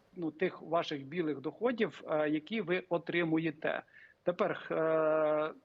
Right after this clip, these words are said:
що б я тут порадив би, ну, нашим громадянам? Якщо ви, а, отримуєте, наприклад, ну, знову ж таки, у нас високий рівень тіньової економіки в державі. Я це розумію. Е,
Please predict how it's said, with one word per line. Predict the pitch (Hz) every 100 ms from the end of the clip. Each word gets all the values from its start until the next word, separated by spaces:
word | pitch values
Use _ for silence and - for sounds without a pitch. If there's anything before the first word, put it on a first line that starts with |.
| _
що | - 254
б | 247
я |
тут | 240 208
порадив | 190 220 254 208
би, | 165 165 151
ну, | 170 160
нашим | 175 202 190 170 -
громадянам? | 147 175 170 165 139 127 135
Якщо | 139 - 240
ви, | 214 160 - - - - _ _ _ _ _ _ _ _ _
а, | 160 170 165 -
отримуєте, | - 220 240 190 170
наприклад, | 165 175 156 160 -
ну, | 220
знову | 170 147
ж |
таки, | - 160
у |
нас | 220 -
високий | 180 214 170
рівень | 185 170
тіньової | 156 160 160
економіки | 151 151 131 127 -
в |
державі. | - - -
Я | 147 220
це | 180
розумію. | 160 143 175 240 214 170 151 - _ -
Е, | 156 151 147